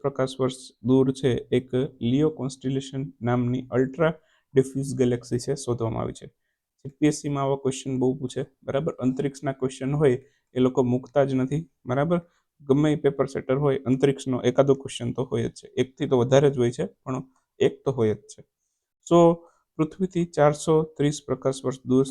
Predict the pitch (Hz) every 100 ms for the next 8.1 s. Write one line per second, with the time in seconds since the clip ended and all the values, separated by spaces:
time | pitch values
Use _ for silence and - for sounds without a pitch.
0 | - 117 123 147 143 - - 120 - 131
1 | 131 127 143 147 - 120 123 131 123 -
2 | 127 - 127 127 135 139 135 - 131 127
3 | 120 120 113 - 123 131 110 123 123 -
4 | 131 135 123 123 123 127 160 _ _ _
5 | - 135 139 156 180 - _ _ _ 127
6 | 131 - 127 127 131 - 117 117 120 -
7 | 170 - - 117 - 78 67 - - -
8 | -